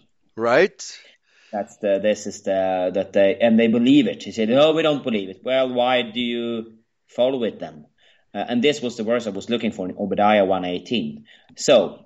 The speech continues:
Speaker 2: and the house of Jacob shall be fire, a fire, and the house of Joseph a flame,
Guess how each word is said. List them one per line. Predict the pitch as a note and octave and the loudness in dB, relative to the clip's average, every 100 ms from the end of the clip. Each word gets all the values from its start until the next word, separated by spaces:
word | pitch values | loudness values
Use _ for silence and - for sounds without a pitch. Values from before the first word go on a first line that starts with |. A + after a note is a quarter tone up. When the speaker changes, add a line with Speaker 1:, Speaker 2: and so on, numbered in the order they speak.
| - | -8
Speaker 2:
and | A2 | -6
the | G#2 | -2
house | D3+ F3+ | 0 0
of | E3 A2+ | -2 -4
Jacob | B2 C3+ - F#2 - _ _ _ _ | -2 -2 0 -4 -4 _ _ _ _
shall | - A#2+ A2+ | -6 -2 -2
be | A#2 | -4
fire, | A2+ C3 C3+ G#2+ D2 C#2 _ _ - | -6 0 2 2 -2 -12 _ _ -16
a | |
fire, | - C#3 G2 - - | 0 2 2 -2 -10
and | G#2+ | -10
the | G#2 | -4
house | C#3+ D3+ B2+ | -2 -2 -2
of | G2+ | -6
Joseph | G#2+ D#3 F#3+ - - | 0 0 0 -8 -10
a | G#2 | -12
flame, | - C3+ F3 C#3 - - | -12 -2 0 0 -4 -20